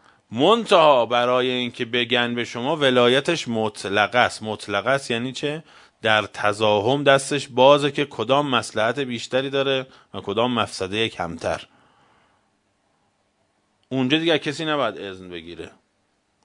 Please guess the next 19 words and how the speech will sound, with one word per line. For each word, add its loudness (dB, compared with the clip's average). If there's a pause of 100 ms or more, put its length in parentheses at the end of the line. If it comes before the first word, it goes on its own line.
دقت 0
می‌فرمایید؟ -2 (720)
هرچی 6
ما 4
روایت 4
داریم -2
برای 6
احکام 4
اولیه 2
داریم -8 (1300)
که -4
مثلاً 2
نماز 2
واجب -2
است، -6 (480)
نجات -2
اون -6
بچه 0
واجب -2